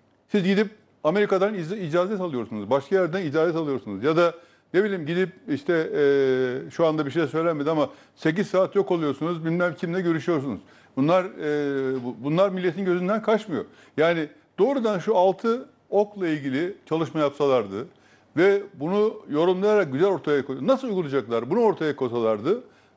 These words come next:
belki bundan çok daha iyi bir seçim dönemi geçirdik. İnsanların da güveni gelirdi. Ama orada altı ok var. Siz, e, bu tarafta istediğinizi bir yere koyuyorsunuz.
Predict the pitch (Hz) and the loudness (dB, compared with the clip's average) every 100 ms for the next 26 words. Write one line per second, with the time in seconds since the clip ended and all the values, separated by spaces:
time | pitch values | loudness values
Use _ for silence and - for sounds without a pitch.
0 | - 156 151 185 175 170 180 202 170 - | 0 2 2 -4 -6 -4 -4 -4 -4 0
1 | 139 120 135 190 - _ _ 165 196 - | 2 2 -2 -6 -10 _ _ -2 0 0
2 | 143 208 165 131 123 117 110 117 113 208 | -2 0 0 0 0 -2 -2 -2 0 -2
3 | - - - 139 131 151 147 156 165 220 | -4 -18 -2 0 2 0 2 0 0 -2
4 | 170 143 190 170 120 90 90 _ _ - | 2 2 2 0 0 -4 -16 _ _ -2
5 | 127 127 110 - _ _ _ _ - 170 | 2 2 0 -6 _ _ _ _ 0 2
6 | 180 185 175 185 180 - 135 165 214 _ | 4 4 4 2 0 2 0 -2 -4 _
7 | _ - 185 185 269 165 151 147 143 143 | _ -2 -2 -2 -4 0 2 4 2 0
8 | 165 170 151 - 180 190 - _ - 170 | 2 2 2 2 0 0 -4 _ -4 -4
9 | - 196 180 185 185 180 190 165 170 160 | 0 0 2 0 0 0 0 2 2 2
10 | - 139 180 180 190 196 | 0 2 2 0 -4 -10